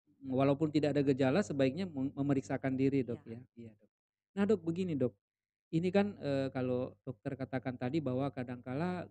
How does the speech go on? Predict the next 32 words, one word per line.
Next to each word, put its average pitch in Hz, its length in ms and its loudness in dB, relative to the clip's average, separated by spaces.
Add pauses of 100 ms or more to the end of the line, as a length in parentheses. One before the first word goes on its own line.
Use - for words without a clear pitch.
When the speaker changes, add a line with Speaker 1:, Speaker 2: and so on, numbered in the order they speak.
Speaker 1:
gejalanya 131 520 -4
tidak 123 360 -6
ada, 117 380 -4 (120)
tapi 190 380 -4
kadangkala 131 480 -2
juga 151 260 2
ada 143 120 2
gejala-gejala 123 680 -2
berat 127 300 0
yang 123 120 -2
menyertai. 120 460 -8 (440)
Nah, 180 100 -12
Dok, 202 140 -2 (1000)
apa - 340 -6
sih 175 220 -6
yang 143 280 -4 (100)
bahaya 156 880 0 (500)
dari 160 280 -2
hipertensi 131 580 0
ini, 120 160 -14
Dok? 123 120 -20 (300)
Komplikasi 151 520 -4
apa 151 240 -6
yang 131 180 -6
paling 120 340 -10
kita 123 320 -12
harus, 120 260 -18 (120)
eee, 131 160 -14
antisipasi, 120 760 -8
Dok? - 100 -20 (300)
Speaker 2:
Ya. 127 120 -12
Speaker 1:
Silakan. - 160 -20